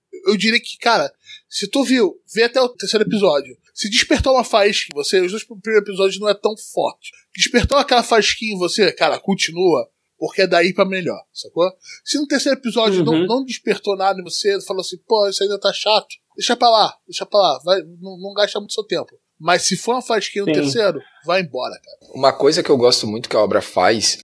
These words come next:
Speaker 3: nos primeiros episódios, ela dá o setup daquele mundo.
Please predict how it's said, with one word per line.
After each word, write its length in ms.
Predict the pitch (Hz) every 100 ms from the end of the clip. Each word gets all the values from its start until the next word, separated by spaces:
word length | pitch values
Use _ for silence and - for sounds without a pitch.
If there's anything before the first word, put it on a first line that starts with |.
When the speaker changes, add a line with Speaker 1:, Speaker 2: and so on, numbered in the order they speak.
| _
Speaker 3:
nos 200 | 113 120
primeiros 360 | - 117 151 156
episódios, 640 | 147 117 127 131 - -
ela 200 | 107 120
dá 140 | 113
o 60 | 127
setup 840 | - 139 - 123 156 - 165 - -
daquele 400 | - - 139 143
mundo. 320 | 92 80